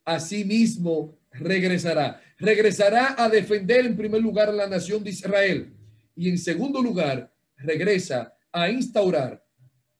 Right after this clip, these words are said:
a iniciar aquel reino de mil años, el cual él va a mostrar a, a la humanidad que sí se podía regir,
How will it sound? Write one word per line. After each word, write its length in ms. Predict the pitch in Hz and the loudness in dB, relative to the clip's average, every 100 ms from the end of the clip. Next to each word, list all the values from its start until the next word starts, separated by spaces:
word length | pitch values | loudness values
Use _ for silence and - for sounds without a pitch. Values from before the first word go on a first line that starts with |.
| _ - | _ -4
a 180 | 190 | 0
iniciar 760 | 247 262 196 - 175 131 107 - _ _ _ _ _ - | 2 2 0 -2 -2 -2 -4 -14 _ _ _ _ _ -8
aquel 540 | 156 160 220 220 - _ _ _ _ | -4 2 2 2 -6 _ _ _ _
reino 680 | 143 202 214 185 147 139 - _ - | -6 0 0 0 -4 -6 -10 _ -12
de 220 | 120 165 | -6 -2
mil 180 | 220 214 | 0 2
años, 520 | 175 147 135 123 _ _ - | 0 -2 -8 -10 _ _ -8
el 200 | 160 151 | -6 -4
cual 300 | 165 196 185 | 0 0 2
él 380 | 180 170 160 - _ - | 0 -2 -4 -12 _ -6
va 80 | 170 | -4
a 40 | 202 | -2
mostrar 480 | 180 190 208 220 | -4 -2 0 2
a, 80 | 202 | 2
a 300 | 190 190 180 | 0 -2 -2
la 120 | 208 | 0
humanidad 600 | 226 214 202 160 131 127 _ _ - | -2 -4 -4 -2 -2 -6 _ _ -10
que 140 | 160 | -8
sí 140 | 160 | -6
se 140 | 196 208 | -4 -4
podía 560 | 185 180 185 170 160 - - - | -4 -4 -4 -4 -6 -14 -20 -8
regir, 720 | 175 175 247 254 180 - | -4 2 4 4 2 -2